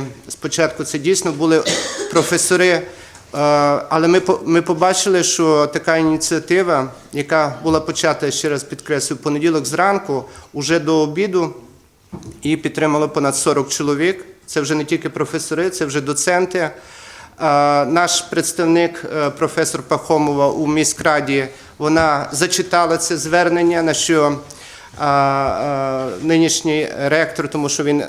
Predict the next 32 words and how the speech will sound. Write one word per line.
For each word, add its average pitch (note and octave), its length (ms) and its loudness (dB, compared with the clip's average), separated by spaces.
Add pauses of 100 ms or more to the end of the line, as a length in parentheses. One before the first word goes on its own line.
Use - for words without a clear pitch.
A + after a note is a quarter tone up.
(140)
е, C3+ 120 -4
на C#3+ 140 0
жаль, C#3+ 240 2
і C#3+ 100 0
д-, C3+ 180 -8
і D#3 120 0
далі D#3 300 2
перебуває D3+ 580 0
на C#3+ 120 0
посаді D3 460 0
ректора, D3 420 0
він E3 260 0 (260)
заявив, D3+ 400 2
що D#3+ 120 -6
це D#3+ 200 -2
є D#3 100 2
кучка D3+ 720 0 (200)
людей D#3+ 540 2
станом E3+ 440 2
на E3+ 100 2
понеділок, E3 640 0
яка E3 460 2
має D#3 400 2
нездорові D3 680 0
амбіції, D3+ 640 2
яка, D3+ 540 0 (600)
е, C3 320 4
мало D#3 320 4
не D3 120 2
зв'язана C#3+ 480 0
з - 60 -4
криміналом. B2+ 760 0